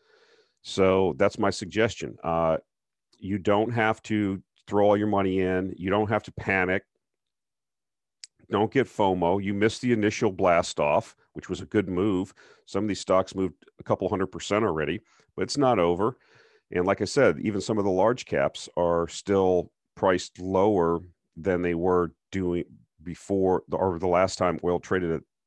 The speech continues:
its current level of around sixty-five, whatever it's trading at today.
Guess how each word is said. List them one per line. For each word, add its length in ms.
its 160
current 300
level 280
of 100
around 200
sixty-five, 760
whatever 240
it's 120
trading 300
at 140
today. 320